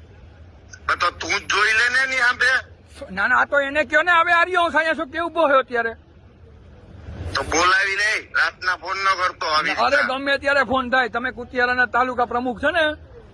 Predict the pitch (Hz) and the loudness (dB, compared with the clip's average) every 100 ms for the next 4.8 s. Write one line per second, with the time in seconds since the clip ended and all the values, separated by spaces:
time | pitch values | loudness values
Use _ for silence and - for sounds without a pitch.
0 | - - - - - - 151 165 170 165 | -20 -20 -20 -20 -20 -4 0 2 0 -4
1 | 180 208 226 - 254 262 269 302 277 277 | -2 -2 -2 -6 -4 -2 0 0 0 2
2 | 269 254 233 190 202 240 233 254 233 254 | 4 4 4 2 0 2 0 2 2 2
3 | 262 262 269 262 240 240 247 233 262 254 | 2 0 0 -4 -2 -2 -2 2 2 4
4 | 240 233 220 208 190 226 262 294 | 4 4 4 4 2 2 2 2